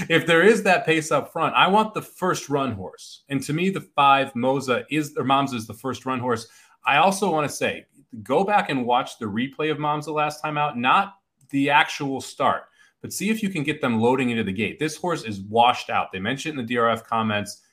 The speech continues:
the last race is a chuck out because of how the horse looked before the race. And so I'm, I'm allowing, I'm just crossing a line out for that because of the, the looks of the horse. I'm hoping we're not washed out again, but, you know, we're handicapping here on a Thursday for a Saturday card. And guess what? This is the fourth race of the sequence.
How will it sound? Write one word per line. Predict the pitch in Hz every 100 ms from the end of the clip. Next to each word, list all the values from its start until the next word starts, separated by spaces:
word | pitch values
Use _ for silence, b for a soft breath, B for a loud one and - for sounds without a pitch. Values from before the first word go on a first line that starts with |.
| _ _ _ _ _ _ - _
the | 139
last | 139 165 180 175
race | 147
is | -
a | 104
chuck | - 139 101
out | 87
because | 113 117 113
of | 110
how | 120 123
the |
horse | 113 117 107
looked | 113 113
before | - - 127 123
the | 117
race. | 110 120 92 107
And | 98
so | 120
I'm, | 139 151 B B B
I'm | 123
allowing, | 120 113 123 160 147
I'm |
just | 104 -
crossing | 139 160 165 165
a |
line | 139 139 131
out | 113
for | -
that | 101 104 92
because | 98 - 127
of | 127 113
the, | 107
the | 98
looks | 101 120 127 -
of | 107
the | 98
horse. | 127 113 107
I'm | 95
hoping | 143 180
we're | 160
not | 147 139 123
washed | 117 -
out | 107 101
again, | 98 160 156 156 b b b b
but, | - 110
you | 113
know, | 104
we're | 113 107
handicapping | 123 117 113 113 113
here | 110
on | 113
a | 107
Thursday | 131 117 113
for | 107 110
a |
Saturday | - 117 113 117
card. | 175 185 147
And | 139
guess | 160 151
what? | 175 107
This | 135
is | 147
the | 156
fourth | - 160 147
race | 147
of | 147
the |
sequence. | - 165 - 95